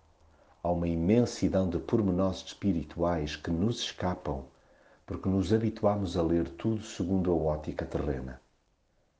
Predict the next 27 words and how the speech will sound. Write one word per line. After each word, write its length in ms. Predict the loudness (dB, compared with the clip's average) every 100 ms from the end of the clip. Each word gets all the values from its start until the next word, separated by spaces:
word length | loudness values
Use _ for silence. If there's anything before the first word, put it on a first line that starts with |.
| _
É, 340 | -6 0 0 -2
aliás, 840 | -2 -2 0 2 2 0 -6 -10 -14 -20 -20 _
esta 300 | 0 2 2
a 40 | 2
razão 460 | 2 2 0 0
por 160 | -2 -6
que 80 | -4
continuamos 720 | -2 0 2 2 2 0 -2
a 60 |
colocar-lhe 680 | -2 0 0 0 -2 0 -2
questões 540 | -4 -8 -2 0 2 0
absolutamente 920 | -2 -6 -2 -2 0 0 0 0 -2
laterais. 680 | -4 -4 -4 -4 -6 -14 -18 _ _ _ _ _ _ _ _ _
Não 220 | 2 4
admira 340 | 4 4 4
que 140 | 2 0
não 180 | 0 2
nos 240 | 0 0
responda, 760 | -2 -4 -4 -2 -2 -2 -6 -10 -20 _ _ _ _
já 220 | 2 2
que 100 | 2
não 140 | 0
perde 360 | 0 2 2 0
tempo 340 | 0 0 0
com 240 | -2 0 2
explicações 840 | 0 -2 -2 0 -2 0 0 0
desnecessárias. 1040 | 0 0 -2 -4 -8 -2 0 0 -6 -10